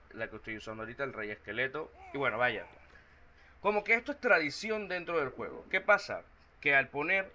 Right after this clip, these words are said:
eh, esta recompensa que han puesto,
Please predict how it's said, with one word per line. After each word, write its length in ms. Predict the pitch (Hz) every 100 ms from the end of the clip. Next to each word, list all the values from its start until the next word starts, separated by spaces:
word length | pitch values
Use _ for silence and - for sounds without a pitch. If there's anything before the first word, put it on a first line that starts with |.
| - - -
eh, 680 | 156 151 147 143 139 135 - - - - -
esta 240 | 170 - 190
recompensa 720 | 180 165 160 180 180 - 120
que 60 |
han 120 | 131 135
puesto, 500 | 170 175 - 139